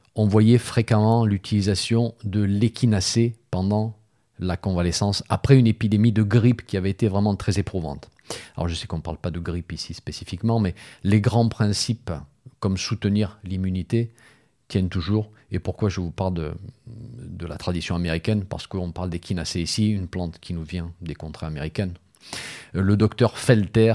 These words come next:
par exemple, hein, qui a laissé des, des ouvrages de référence assez connus pour les praticiens aujourd'hui,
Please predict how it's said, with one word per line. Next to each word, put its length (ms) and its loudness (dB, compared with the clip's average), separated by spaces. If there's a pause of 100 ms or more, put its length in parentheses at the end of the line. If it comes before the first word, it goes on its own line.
(140)
par 140 -2
exemple, 560 -4
hein, 100 -4
qui 160 -6
a 60 0
laissé 300 0
des, 400 -4
des 260 -6
ouvrages 360 0
de 100 -4
référence 580 -4 (640)
assez 220 -6
connus 340 2
pour 160 -6
les 80 -2
praticiens 500 -6
aujourd'hui, 500 -2